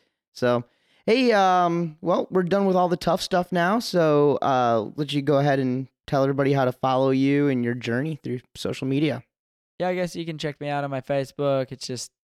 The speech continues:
Speaker 2: I don't know, type in Harley Clifford, and my fan page will come up. And then on Instagram at Harley Clifford, same as Twitter.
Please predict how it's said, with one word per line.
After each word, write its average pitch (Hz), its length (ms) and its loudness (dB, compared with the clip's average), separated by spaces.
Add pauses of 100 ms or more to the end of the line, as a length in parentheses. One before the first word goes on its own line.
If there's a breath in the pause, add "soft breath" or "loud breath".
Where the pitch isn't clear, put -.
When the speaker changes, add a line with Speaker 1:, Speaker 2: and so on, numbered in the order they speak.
(140)
Speaker 2:
I 123 60 -8
don't 120 80 -6
know, 117 120 -8
type 117 260 -8
in 117 80 -10
Harley 120 260 -8
Clifford, 123 340 -8
and 113 180 -12 (460)
my 120 80 -10
fan 127 220 -6
page 127 200 -4
will 123 80 -4
come 131 160 -6
up. 127 280 -4
And 127 120 -6
then 127 160 -4
on 123 180 -6
Instagram 127 500 -6
at 123 160 -6
Harley 123 200 -4
Clifford, 131 460 -8
same 127 220 -8
as 120 100 -12
Twitter. 135 420 -4